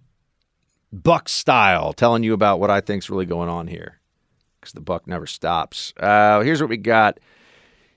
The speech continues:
You, uh, to qualify for this one, candidates had to see, receive at least three percent in four D N C approved polls.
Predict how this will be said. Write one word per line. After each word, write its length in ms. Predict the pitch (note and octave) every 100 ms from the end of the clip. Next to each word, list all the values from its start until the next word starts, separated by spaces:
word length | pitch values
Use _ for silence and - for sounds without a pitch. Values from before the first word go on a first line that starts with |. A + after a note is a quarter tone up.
| _
You, 600 | - D3+ F3 F3 F3 F3
uh, 60 | E3+
to 100 | -
qualify 560 | - G#3+ A#3+ F#3+ A3+ G#3+
for 160 | G#3
this 220 | G#3 G3+
one, 140 | G3 G3
candidates 400 | - G3+ G3+ F3+
had 120 | F#3+
to 80 | F3
see, 220 | - F3+
receive 400 | E3 E3 G3 G#3
at 80 | D#3
least 220 | E3+ -
three 320 | - C3+ G#3+
percent 640 | A#3 - G3+ - G#3 F3 D3+
in 180 | C#3 C3+
four 320 | - D#3+ E3
D 260 | G2+ C3 E3+
N 120 | E3
C 200 | - D#3
approved 520 | D3+ - D3+ C#3+ -
polls. 1120 | - C#3+ A#2 E2+ G#2 E3 C4 C#4 - - -